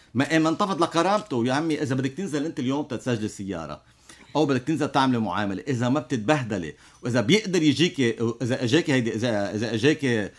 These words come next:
دور، إذا ما دفعتي، إذا ما دفعتي وإجاك دور، تقعد ثلاث أربع أيام ت-، تقدر تسجل سيارة. وبالتالي حقيقة مغارة.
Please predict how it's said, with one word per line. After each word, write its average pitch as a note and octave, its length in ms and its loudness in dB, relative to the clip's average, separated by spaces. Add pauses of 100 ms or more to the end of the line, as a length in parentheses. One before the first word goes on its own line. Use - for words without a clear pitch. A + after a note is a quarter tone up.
(140)
دور، C#3+ 320 4
إذا C3+ 120 2
ما C#3 100 4
دفعتي، C#3+ 540 2 (600)
إذا D3 180 4
ما D#3 100 6
دفعتي E3+ 400 4
وإجاك C#3+ 340 0
دور، D#3 220 2
تقعد D3 260 -2
ثلاث C#3+ 260 -2
أربع D3+ 300 2
أيام C#3+ 140 2
ت-، - 80 -4
تقدر C3 300 -2
تسجل G2+ 300 -4
سيارة. F2 360 -8
وبالتالي B2+ 560 0
حقيقة D3 540 -2
مغارة. B2+ 760 2